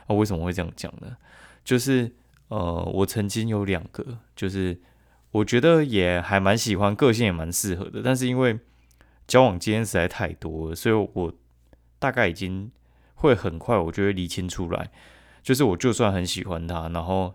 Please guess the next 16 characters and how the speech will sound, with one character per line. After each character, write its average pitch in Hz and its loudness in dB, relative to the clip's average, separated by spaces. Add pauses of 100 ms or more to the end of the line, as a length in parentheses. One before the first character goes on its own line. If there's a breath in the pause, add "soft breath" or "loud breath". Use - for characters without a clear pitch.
(100)
但 110 2
是 104 -2
我 87 0
觉 87 -4
得 87 -4
他 92 -2
有 80 -6
些 92 -4
东 90 -2
西 90 -8
算 87 -4
是 95 -6
我 - -6
的 98 -10
死 - -6
穴。 - -8